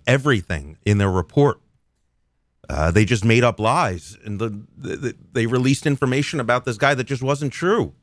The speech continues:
that there were warrants, that he had a weapon, all the, they just made up all these lies. And,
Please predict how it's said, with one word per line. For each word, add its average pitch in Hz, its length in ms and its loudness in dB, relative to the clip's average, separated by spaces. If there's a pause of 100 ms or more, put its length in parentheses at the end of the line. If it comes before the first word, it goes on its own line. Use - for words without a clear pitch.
(100)
that 95 160 -4
there 107 100 -2
were 101 120 2
warrants, 135 580 0
that 90 160 -8
he 90 60 -20
had 76 100 -14
a 82 60 -14
weapon, 127 340 0
all 135 260 0
the, 170 100 -2 (280)
they 165 120 0
just 170 200 -6
made 165 160 -6
up 160 120 -6 (120)
all 160 280 2
these 156 360 -4
lies. 147 800 -4
And, 131 360 2